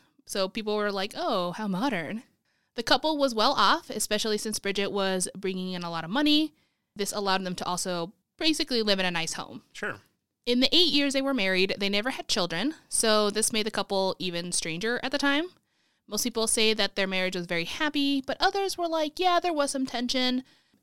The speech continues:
Speaker 1: particularly because Bridget was so independent. Bridget would often make home deliveries of her products, so she'd, like, deliver eggs or, like, some,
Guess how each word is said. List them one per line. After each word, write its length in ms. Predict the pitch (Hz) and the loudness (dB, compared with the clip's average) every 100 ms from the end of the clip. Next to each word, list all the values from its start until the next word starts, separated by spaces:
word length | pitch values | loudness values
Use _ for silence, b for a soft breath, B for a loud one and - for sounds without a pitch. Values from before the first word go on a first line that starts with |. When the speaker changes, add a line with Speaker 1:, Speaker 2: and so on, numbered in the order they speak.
| _ | _
Speaker 1:
particularly 480 | - 262 247 233 220 | -6 0 2 2 0
because 360 | 226 214 202 | 0 -2 -2
Bridget 280 | 202 190 196 | -2 -2 0
was 120 | 175 | -2
so 320 | - 180 170 | -2 0 0
independent. 720 | - 175 - 277 226 - - - _ _ _ _ _ _ | -2 -4 0 0 0 -6 -12 -16 _ _ _ _ _ _
Bridget 220 | - 330 | 0 2
would 120 | 311 - | 2 4
often 300 | 220 220 220 | 2 2 0
make 180 | 202 - | -2 -2
home 240 | - 359 | -4 0
deliveries 600 | 294 208 180 180 175 175 - | 2 2 0 0 0 0 0
of 140 | 185 | -2
her 100 | 190 | -4
products, 420 | - 180 180 220 | -6 -2 -2 -2
so 180 | - 180 | 0 0
she'd, 220 | 175 185 165 | 0 -4 -4
like, 220 | 156 - _ _ _ - | -4 -6 _ _ _ -2
deliver 280 | 196 180 - | 0 0 4
eggs 420 | 320 277 262 214 | 4 4 0 -4
or, 120 | 196 | -6
like, 220 | 180 175 | -4 -6
some, 240 | - 170 | -8 -10